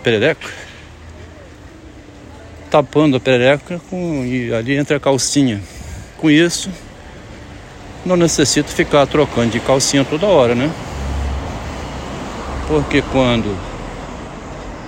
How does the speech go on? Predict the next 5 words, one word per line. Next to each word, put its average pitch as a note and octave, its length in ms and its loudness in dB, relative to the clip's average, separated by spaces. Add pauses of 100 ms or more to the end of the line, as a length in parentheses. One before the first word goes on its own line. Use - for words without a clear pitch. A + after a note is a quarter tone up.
(1400)
faz A2 240 4
o A2+ 60 0
xixi E3 420 0
fica F3 640 4 (100)
úmido. C#3 400 4